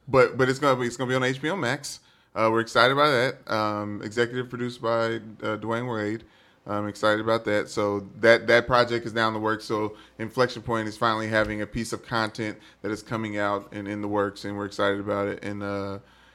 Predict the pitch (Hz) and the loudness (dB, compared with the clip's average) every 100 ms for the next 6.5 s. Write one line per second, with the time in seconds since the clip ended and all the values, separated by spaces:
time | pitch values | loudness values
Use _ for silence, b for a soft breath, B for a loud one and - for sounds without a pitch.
0 | - 139 135 131 123 127 127 117 104 104 | 0 2 2 2 0 0 0 -2 -6 -6
1 | 110 113 113 113 - 107 101 110 113 110 | 0 2 4 2 0 -4 -4 -4 -4 -2
2 | 117 113 110 104 - _ _ _ - 107 | -6 -6 -6 -10 -18 _ _ _ -4 -2
3 | 104 104 - 156 123 113 131 131 139 120 | -2 -6 0 6 6 6 4 4 2 2
4 | 123 120 117 113 110 110 - 113 - 107 | 0 -2 -4 -2 -2 -4 -8 -8 0 0
5 | 110 117 107 104 104 98 104 104 98 - | 2 4 4 4 0 -4 -2 0 0 -2
6 | 101 104 101 - | -4 -2 -2 -4